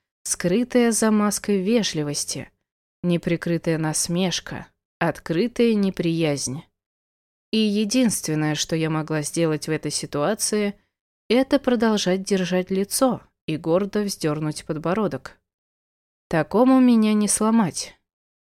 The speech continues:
Может быть, Элиша и бежала от парочки презрительных взглядов в библиотеку,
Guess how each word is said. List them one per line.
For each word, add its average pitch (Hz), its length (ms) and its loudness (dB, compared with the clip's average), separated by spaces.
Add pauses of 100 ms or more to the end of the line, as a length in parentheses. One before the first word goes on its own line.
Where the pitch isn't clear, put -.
Может 170 320 2
быть, 160 460 -4
Элиша 180 540 0
и 156 220 -6
бежала 160 520 0
от - 220 -4
парочки 175 580 -2
презрительных 175 800 -2
взглядов 156 460 -2
в - 20 -10
библиотеку, 160 760 -4